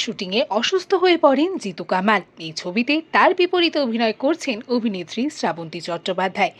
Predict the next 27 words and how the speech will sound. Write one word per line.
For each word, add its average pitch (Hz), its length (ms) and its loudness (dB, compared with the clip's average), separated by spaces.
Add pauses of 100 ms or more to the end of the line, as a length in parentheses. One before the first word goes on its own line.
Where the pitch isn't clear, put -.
(240)
ছবির 440 360 8
পরিচালনা 311 540 4
করছেন 311 460 2
প্রকাশ 180 420 -6 (100)
লাহিড়ী। 208 320 0 (440)
হুগলির 349 380 6
ধান্যকুড়িয়াতে 285 800 2 (120)
হচ্ছিল 214 380 -2 (160)
এই 233 200 -2
ছবির 277 360 4 (100)
আউটডোর 170 460 -4
শুটিং। 208 280 0 (180)
শুটিংয়ের 170 460 -10
মাঝে 202 360 0 (300)
হঠাৎ 392 380 6
অসুস্থ 370 400 -2
হয়ে 330 240 0
পড়েন 294 320 2 (120)
অভিনেতা। 180 480 -2 (240)
দ্রুততার 170 560 -8
সাথে 233 260 0 (140)
তাকে 269 300 4
নিয়ে 415 200 2
আসা 339 260 4
হয় 311 300 6
বাইপাসের 180 560 -4
ধারে 202 260 -2